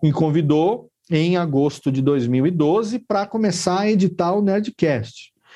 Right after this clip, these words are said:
No primeiro momento, eu neguei, falei que não era possível, porque eu era gerente da J B C, trabalhava numa empresa em horário comercial,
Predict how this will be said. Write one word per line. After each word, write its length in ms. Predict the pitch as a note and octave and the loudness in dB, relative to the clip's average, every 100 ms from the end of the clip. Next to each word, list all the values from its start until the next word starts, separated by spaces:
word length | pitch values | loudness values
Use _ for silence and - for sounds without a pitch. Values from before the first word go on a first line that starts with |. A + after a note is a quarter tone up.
| - - - | -20 -20 -4
No 140 | - G3+ | 0 0
primeiro 380 | A3+ F#3+ D#3+ D#3 | 2 2 2 2
momento, 480 | F3+ E3+ G#3 G#3+ | 0 0 0 0
eu 160 | G3+ G3+ | 0 2
neguei, 540 | A3 A3 G3 F#3+ A#2+ - - | 0 2 2 2 -2 -8 -8
falei 200 | A2+ A2 | -4 -2
que 120 | C3+ | 0
não 220 | C3+ D3+ | 0 0
era 160 | D3 D#3 | -2 -2
possível, 640 | G#3+ G#3 G#3+ G3+ A#2 G2 - | -2 0 2 2 0 -6 -4
porque 540 | C#3 - C3+ D3+ F#3 | -4 0 2 2 0
eu 160 | D3+ C3 | 0 0
era 160 | B2 A#2+ | 2 0
gerente 460 | C#3 B2 B2 A#2+ | 0 0 0 0
da 160 | B2+ B2 | 0 0
J 220 | A#2+ A#2+ | 0 0
B 120 | F#3+ | 0
C, 380 | G#3 - D3 F3 _ _ _ | 0 0 0 -2 _ _ _
trabalhava 680 | C3+ B2+ C3 B2+ B2 B2 A#2+ | -2 0 0 0 0 0 0
numa 200 | A#2+ B2 | 2 2
empresa 640 | A#2 A#2 A2+ A2+ G2+ G#2 - | 2 0 2 0 -2 -4 -2
em 180 | A#2+ A#2 | 0 2
horário 360 | B2+ C3 A#2+ | 0 0 -2
comercial, 760 | A#2 B2+ C3+ C#3+ A#3 C#3+ E3+ F#3 | -2 0 0 0 0 0 -2 -6